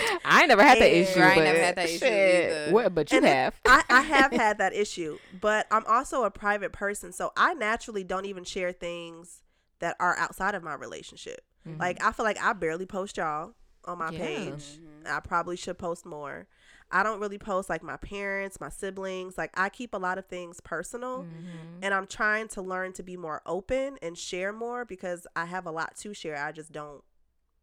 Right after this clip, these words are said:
Speaker 2: I don't know if it's just I'm shy or what it is, but I just, I don't know. I, I like to keep certain things private.
Speaker 3: Mm-hmm.
Speaker 1: You know what, though? I think we, growing up, we didn't have social media. So this is,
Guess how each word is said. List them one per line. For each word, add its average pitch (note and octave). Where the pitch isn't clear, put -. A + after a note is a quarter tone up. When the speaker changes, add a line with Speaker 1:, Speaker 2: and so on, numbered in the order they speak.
Speaker 2:
I E3+
don't F3+
know D#3+
if D#3+
it's D#3
just D#3+
I'm C#3
shy F3+
or C3+
what D#3
it D#3
is, C#3+
but D3+
I D3+
just, E3
I -
don't C#4
know. D4
I, F#3
I G3+
like A3+
to -
keep B3
certain G#3
things F#3
private. G#2+
Speaker 3:
Mm-hmm. E3+
Speaker 1:
You C#4
know F4+
what, A#3
though? D4
I G3+
think B3+
we, G#3
growing G3
up, F#3
we E3
didn't B3+
have G3+
social D#3+
media. D3
So D#3+
this F#3+
is, C4